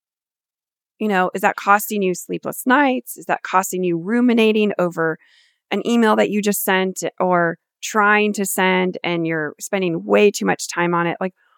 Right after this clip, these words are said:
what is it costing you? Is it costing you free time for yourself? Is it costing you self-care? What is that A plus plus plus work costing you? I guarantee you it's also costing you, um,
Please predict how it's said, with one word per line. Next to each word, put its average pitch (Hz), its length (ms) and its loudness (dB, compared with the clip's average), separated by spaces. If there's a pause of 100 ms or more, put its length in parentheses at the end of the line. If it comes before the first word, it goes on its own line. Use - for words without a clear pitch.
(160)
what 247 140 4
is 339 120 0
it 349 100 -2
costing - 500 -2
you? - 200 -8
Is 196 100 -4
it - 100 -4
costing 226 400 -2
you - 420 0
free 202 240 0
time 175 340 -2
for 196 100 -2
yourself? 180 540 0
Is 196 100 -6
it 165 100 -4
costing 175 380 -2
you 170 100 -2
self-care? 202 800 0 (400)
What 208 220 2
is 214 160 2
that 185 260 4 (100)
A 175 180 2
plus - 300 -2
plus - 280 -4
plus - 340 -8
work 160 180 -6
costing - 440 -6
you? 95 140 -12 (120)
I 185 60 -2
guarantee 233 440 -2
you 220 120 2
it's 185 180 -4
also 190 300 0
costing 165 520 -4
you, 160 360 -4 (760)
um, 175 600 2